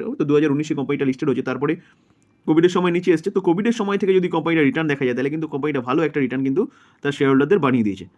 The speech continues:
প্রায় সাড়ে চারশো, পাঁচশো পার্সেন্টের কাছাকাছি কিন্তু কোম্পানিটা রিটার্ন বানিয়ে দিয়েছে। ঠিক আছে, এখানে, আহ, ছয়শো পার্সেন্ট দেখছিলাম,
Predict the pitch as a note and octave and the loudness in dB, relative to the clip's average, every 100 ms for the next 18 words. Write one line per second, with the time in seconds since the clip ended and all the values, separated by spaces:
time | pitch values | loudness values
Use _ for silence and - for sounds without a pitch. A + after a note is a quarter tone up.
0 | _ _ - B2 D3+ B2 B2+ C3+ C3+ A#2 | _ _ -6 -4 -2 -2 -2 -2 -4 -4
1 | A#2+ A#2 A2 B2+ A#2+ B2 A#2 A2 A2+ B2 | -6 -8 -6 -6 -6 -4 -4 -4 -4 -4
2 | G#2+ A#2+ D#3 B2+ E3+ - _ _ _ - | -6 -6 -4 -4 -6 -8 _ _ _ -4
3 | A#2 B2 G2+ F#2 - - D3+ F3+ G2+ _ | -2 0 -2 -8 -16 -8 -2 -2 -2 _
4 | _ _ _ _ _ _ _ _ - C#3 | _ _ _ _ _ _ _ _ -12 -6
5 | C#3 - B2+ A#2+ A#2 B2+ B2+ C#3+ C3+ C#3 | -6 -6 -6 -6 -6 -6 -4 -4 -4 -2
6 | A2+ G2+ G#2 | -4 -4 -10